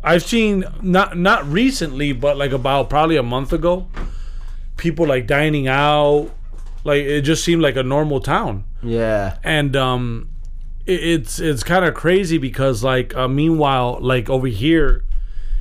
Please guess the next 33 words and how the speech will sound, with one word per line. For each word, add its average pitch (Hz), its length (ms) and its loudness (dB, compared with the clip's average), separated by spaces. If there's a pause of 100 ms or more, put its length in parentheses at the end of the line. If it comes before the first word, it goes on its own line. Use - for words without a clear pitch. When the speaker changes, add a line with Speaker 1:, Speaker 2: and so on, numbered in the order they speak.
(160)
Speaker 1:
you 139 100 2
go 151 140 6
to 143 80 4
police 135 360 2
stations 120 640 0
and, 117 240 -2
like, 113 220 -2
there's 123 260 2
a 117 60 0
bunch 127 260 -2
of 113 140 -2
migrants 123 840 -2 (160)
there. 120 400 2
It 120 60 2
looks 135 260 2
like 120 220 0
a 104 240 -2 (520)
homeless 147 460 2
shelter. 123 680 0 (1000)
Uh, 107 840 -2 (1040)
it's 107 80 -4
weird. 127 560 2 (300)
In, 127 240 -6
in, 131 300 0
in 131 200 0
the 127 100 0
cities, 175 500 0
you 139 80 -2
see, - 180 0
like, 127 360 0
people 139 280 0
in 113 120 -2
tents 156 960 -2